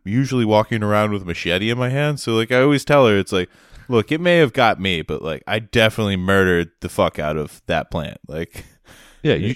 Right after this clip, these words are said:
Speaker 2: you, you should see the other guy.
Speaker 1: yeah, anytime it sticks me, it's like, "Oh, you are going to die." Like, <laughs> just for touching me.
Speaker 2: Yeah, Reagan has stopped commenting on the constant cuts on my hands and knuckles <laughs> and shit. Like, every now and then, if there's a bad one, she'll be like, "Oh my,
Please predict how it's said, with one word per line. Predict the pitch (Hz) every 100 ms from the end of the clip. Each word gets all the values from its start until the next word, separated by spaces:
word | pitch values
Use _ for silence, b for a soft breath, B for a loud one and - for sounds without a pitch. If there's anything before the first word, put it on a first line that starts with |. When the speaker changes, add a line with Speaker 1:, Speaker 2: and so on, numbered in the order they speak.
| -
Speaker 2:
you, | 139 -
you | 156
should | 156 143
see | - 143
the | 110
other | 131 98 73
guy. | -
Speaker 1:
yeah, | 123 90
anytime | 113 160 185 170 143
it | 127
sticks | - 131 -
me, | 113
it's | 107 117
like, | 110
"Oh, | 127 139 -
you | - 139
are | 110 107
going | 110 107 92
to | 90
die." | 90 98 - - _ _ -
Like, | 98 - _ _ _ _
<laughs> | _ _ _ _ -
just | 131 135
for | 135
touching | 123 127 127 - 165 -
me. | - _ _ _ -
Speaker 2:
Yeah, | 104 92 - - _ -
Reagan | 113 120 120 110
has | 104
stopped | - - 113 92 -
commenting | - 101 90 87 85 87 85
on | 82
the | 87
constant | 90 101 87 82 - 85 71 _ _
cuts | - 101 85 -
on | 87
my | 85 85
hands | 92 82 80
and | 82
knuckles | 82 90 120 - -
<laughs> |
and | 104
shit. | - 87 -
Like, | 107 107
every | 139 131
now | 123 110
and | 101
then, |
if | 95
there's | 101 87
a | 82
bad | 90 87 85
one, | 82 78
she'll | - 85
be |
like, | 80 107
"Oh | 160
my, | 80